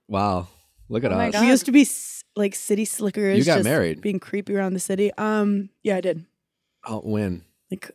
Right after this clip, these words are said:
Speaker 3: a month ago.
Speaker 1: How's it going so far?
Speaker 3: Honestly,
Speaker 1: Still
Speaker 3: nice.
Speaker 1: like your husband?
Speaker 3: It's not. It, it's, uh, you feel more secure. I thought it was kind of
Speaker 1: Do you?
Speaker 3: bullshit and just, like, a waste of money, but the act of the ceremony really does
Speaker 1: So
Speaker 3: make
Speaker 1: you
Speaker 3: you
Speaker 1: feel
Speaker 3: feel
Speaker 1: more secure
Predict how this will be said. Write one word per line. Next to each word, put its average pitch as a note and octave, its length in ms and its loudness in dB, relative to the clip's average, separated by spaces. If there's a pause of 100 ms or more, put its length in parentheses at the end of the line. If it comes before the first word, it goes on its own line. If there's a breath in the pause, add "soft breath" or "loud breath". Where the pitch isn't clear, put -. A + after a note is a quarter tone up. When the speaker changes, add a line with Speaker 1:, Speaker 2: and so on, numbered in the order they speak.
Speaker 3:
a - 80 -4
month F#3+ 300 -2
ago. - 280 -8 (240)
Speaker 1:
How's G#2+ 140 -2
it G#2+ 40 -4
going G#2 240 -4
so - 140 -10
far? D#2+ 320 -12 (320)
Speaker 3:
Honestly, D#4+ 340 0
Speaker 1:
Still C4+ 120 8
Speaker 3:
nice. A#3 200 6
Speaker 1:
like F2+ 180 -2
your F2+ 100 -2
husband? G#2+ 420 -6 (240 soft breath)
Speaker 3:
It's - 180 2
not. F4 220 4
It, D4 180 2
it's, - 340 -4
uh, D4+ 60 0
you D#4 180 4
feel G#4 220 4
more B4 140 4
secure. C#4+ 560 2
I A3+ 100 2
thought D#4 160 2
it E4+ 60 4
was D#4+ 80 -2
kind D#4 180 4
of G#3+ 80 4
Speaker 1:
Do G3+ 80 0
you? G#3 60 6
Speaker 3:
bullshit C#4 420 2
and G#3+ 140 -2
just, G#3 160 -2
like, G#3+ 100 -2
a G#3 60 0
waste G3 260 0
of G3+ 60 0
money, G3+ 260 0
but F#3+ 220 0 (840 soft breath)
the G#3+ 240 2
act - 680 0
of A3 460 2 (320)
the G#3 340 -2
ceremony A3 640 2
really G3+ 240 2
does G3 240 4
Speaker 1:
So G3+ 140 0
Speaker 3:
make A#2+ 60 4
Speaker 1:
you B2 140 8
Speaker 3:
you C#3 60 6
Speaker 1:
feel C3 280 6
Speaker 3:
feel A#2 60 4
Speaker 1:
more A#2 200 2
secure G2+ 640 0